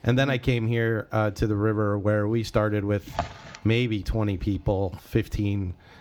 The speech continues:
fifteen people that were left here from a previous church that we took over their building, and they, they just kinda stuck around. I don't know if those people knew where to go. <laughs>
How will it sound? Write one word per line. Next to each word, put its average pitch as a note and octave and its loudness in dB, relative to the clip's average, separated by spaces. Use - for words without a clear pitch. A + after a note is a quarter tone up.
fifteen B2+ 0
people A#2 0
that A2 0
were G2+ -2
left A#2+ 0
here G#2+ 0
from G#2+ 0
a - -2
previous D3+ 0
church A2 0
that G#2+ 0
we A#2+ 0
took A#2 0
over A2 2
their G2 0
building, G2+ 0
and G2+ 2
they, G#2+ 2
they A#2+ 2
just A2+ -2
kinda G#2+ 0
stuck - 0
around. G2 2
I B2 2
don't B2 2
know A2+ 0
if G2+ -2
those G2+ 0
people G#2 0
knew G#2 2
where G2+ 0
to F#2+ 0
go. G2 2
<laughs> - -18